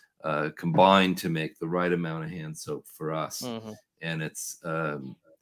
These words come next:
Speaker 1: and we don't have to question it. We don't have to, "Oh, how many pumps was that one again?" You know,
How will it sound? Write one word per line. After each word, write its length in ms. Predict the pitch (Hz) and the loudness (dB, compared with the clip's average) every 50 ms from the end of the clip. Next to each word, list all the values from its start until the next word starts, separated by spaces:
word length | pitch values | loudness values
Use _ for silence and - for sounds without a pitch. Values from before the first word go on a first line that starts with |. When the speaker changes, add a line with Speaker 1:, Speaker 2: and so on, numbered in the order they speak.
| _ - _ _ _ - | _ -20 _ _ _ 2
Speaker 1:
and 120 | 95 90 | 4 6
we 80 | 87 90 | 6 8
don't 180 | 85 90 90 87 | 8 6 6 6
have 180 | 90 87 - - | 2 0 0 0
to 60 | - | -6
question 420 | - - - 82 - - - 78 76 | -6 -4 -4 -2 -2 -2 -2 -4 -6
it. 160 | 76 - - | -6 -6 -6
We 80 | 78 | -4
don't 220 | 78 82 82 80 - | -2 0 0 0 0
have 200 | 87 85 - - | 0 -2 -2 0
to, 180 | - 80 - - - _ _ - | -2 -4 -4 -4 -12 _ _ -4
"Oh, 120 | - 107 | -2 0
how 120 | 104 131 151 | 4 6 8
many 160 | 160 156 143 | 8 8 8
pumps 320 | 147 - 143 131 127 - | 6 4 2 2 2 4
was 160 | - 107 104 | 4 4 8
that 200 | 107 113 113 - - | 8 8 8 10 10
one 160 | 110 107 104 | 10 10 10
again?" 520 | 107 98 92 104 104 104 101 101 101 95 | 8 6 6 4 4 4 4 4 2 2
You 100 | 78 85 82 | 2 2 0
know, 180 | 80 78 - | 0 -2 -4